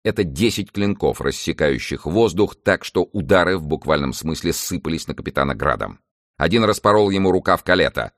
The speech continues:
другой, пожалуй, пронзил бы насквозь, если бы острие шпаги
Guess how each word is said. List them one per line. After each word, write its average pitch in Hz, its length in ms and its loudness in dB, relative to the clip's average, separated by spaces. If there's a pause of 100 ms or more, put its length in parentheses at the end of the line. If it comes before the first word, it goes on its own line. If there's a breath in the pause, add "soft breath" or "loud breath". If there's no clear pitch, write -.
(160)
другой, 101 340 2
пожалуй, 95 400 2
пронзил 87 520 0
бы 92 120 2
насквозь, 95 500 0
если 71 220 -4
бы 73 140 0
острие 80 400 0
шпаги 101 640 0